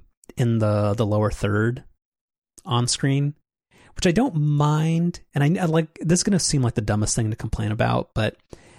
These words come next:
they, they've been becoming, like, increasingly hostile and unprofessional.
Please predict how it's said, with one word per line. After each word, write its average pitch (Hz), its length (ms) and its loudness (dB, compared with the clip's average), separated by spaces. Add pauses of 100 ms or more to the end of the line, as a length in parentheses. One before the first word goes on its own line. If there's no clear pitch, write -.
(140)
they, 139 540 2
they've 131 640 0
been 156 200 2
becoming, 160 600 -2
like, 151 240 -2
increasingly 110 1200 -2 (720)
hostile 131 840 -2
and 113 240 -2
unprofessional. 120 920 -4